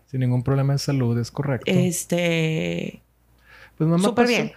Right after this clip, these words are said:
Speaker 1: mamá sufrió bastante el encierro de la pandemia, pobrecita, porque cuando había entre olas, pues bueno, yo me daba el tiempo de ir a visitarla los sábados, los jueves, a veces comía con ella.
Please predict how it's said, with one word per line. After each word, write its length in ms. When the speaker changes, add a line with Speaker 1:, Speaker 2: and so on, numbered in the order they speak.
Speaker 1:
mamá 600
sufrió 360
bastante 520
el 120
encierro 380
de 60
la 140
pandemia, 380
pobrecita, 480
porque 320
cuando 260
había 160
entre 240
olas, 300
pues 100
bueno, 240
yo 120
me 120
daba 160
el 100
tiempo 360
de 60
ir 60
a 60
visitarla 560
los 160
sábados, 640
los 160
jueves, 420
a 40
veces 200
comía 300
con 180
ella. 480